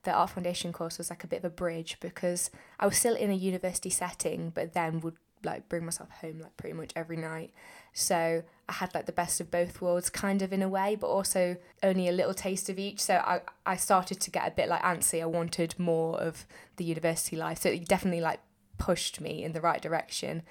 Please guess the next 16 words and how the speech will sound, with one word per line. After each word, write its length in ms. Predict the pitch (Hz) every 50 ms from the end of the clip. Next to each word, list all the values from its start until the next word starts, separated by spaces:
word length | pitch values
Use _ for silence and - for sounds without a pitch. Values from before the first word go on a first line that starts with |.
| - - - - - - -
without, 400 | - 175 - 175 165 165 - -
like, 240 | - 156 151 - -
having 260 | - - 160 156 160
that 140 | 160 156 -
massive 460 | - 165 165 160 - - - 165 165
leap 340 | 165 156 156 - - - - -
that 100 | - 165
I 40 | -
think 260 | - - 165 160 -
lots 200 | 170 160 - -
of 80 | - -
people 240 | - 170 - - 165
feel. 440 | 165 - - 165 - 160 165 170 - - - - - - - - - _ -
Um, 400 | - 175 165 165 170 170 170 165 - -
I 60 | - -
think 400 | - - 190 170 - - -